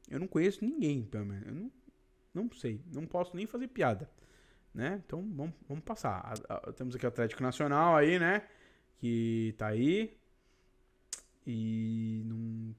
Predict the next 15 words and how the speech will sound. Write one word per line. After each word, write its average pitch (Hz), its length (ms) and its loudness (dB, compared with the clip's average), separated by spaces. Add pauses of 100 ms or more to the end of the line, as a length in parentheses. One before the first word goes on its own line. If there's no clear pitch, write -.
(280)
tem 113 180 -2
ninguém. 151 420 0 (840)
Tem 123 100 -2
o - 20 2
Berril. 131 560 6 (320)
Berril, 156 520 6
grande 151 160 6
Berril. 170 220 8
Galera 151 260 8
do, 143 320 6 (540)
do, 117 280 2
do 117 100 -4
Flamengo 139 560 4
gosta, 165 360 8
né? 190 240 4